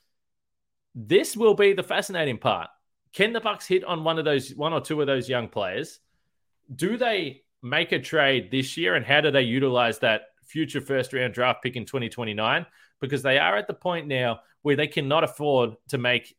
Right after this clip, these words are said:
any mistakes, and that's what John Horst is talking about. This is significantly challenging. Uh, you can't hit on every transaction you make. I think the Bucks have done an excellent job of building this contending team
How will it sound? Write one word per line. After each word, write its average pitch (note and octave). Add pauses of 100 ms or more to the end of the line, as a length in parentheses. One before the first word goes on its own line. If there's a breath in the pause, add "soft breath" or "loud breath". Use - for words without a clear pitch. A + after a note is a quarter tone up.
any A#2+
mistakes, C3+
and C#3
that's D#3
what C#3
John D#3
Horst C#3
is C3+
talking C#3+
about. G#2+
This B2+
is D#3
significantly C#3+
challenging. C#3+ (800)
Uh, A#2+
you D#3
can't F3
hit E3
on C#3
every C#3
transaction B2+
you A2
make. B2+ (580)
I C3
think E3+
the A#2+
Bucks C#3
have C3
done B2
an G#2+
excellent C#3
job B2+
of A#2
building C3
this B2
contending C3
team C3+